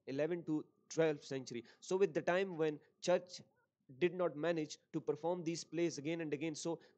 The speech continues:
these things were changing. First of all, first those actors which was performing mystery plays, they all were clergymen. But after that, this system changed and some common people also became actors. And the other thing which changed about mystery plays, that first it was performed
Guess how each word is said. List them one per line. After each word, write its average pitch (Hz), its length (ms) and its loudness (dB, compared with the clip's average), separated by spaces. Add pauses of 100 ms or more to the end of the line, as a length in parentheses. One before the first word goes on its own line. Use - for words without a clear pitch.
these 170 220 -2
things 180 280 -2
were 156 100 0
changing. 156 380 -4
First 165 280 -4
of 160 100 -12
all, 170 160 2 (300)
first 190 300 -2 (500)
those 185 280 4 (500)
actors 160 400 0
which 165 180 -2
was 160 160 2
performing 160 420 -4
mystery 160 280 -4
plays, 151 240 -4
they 156 160 -2
all 175 320 0
were 160 200 2 (220)
clergymen. 139 560 4 (180)
But 151 200 2
after 185 260 0
that, 170 300 2 (400)
this 175 160 4
system 160 440 -6
changed 180 400 -2
and 143 160 -4
some 165 200 -4
common 175 260 -2
people 165 300 -4
also 151 320 -2
became 156 320 -4 (240)
actors. 127 360 -4 (180)
And 151 180 0
the 143 100 -2
other 165 160 0
thing 180 300 -2
which 165 160 -2
changed 185 360 0
about 143 280 -2
mystery 165 320 -4
plays, 147 240 -2
that 147 180 -2
first 165 240 -4
it 165 100 -8
was 151 200 -2
performed 156 420 -6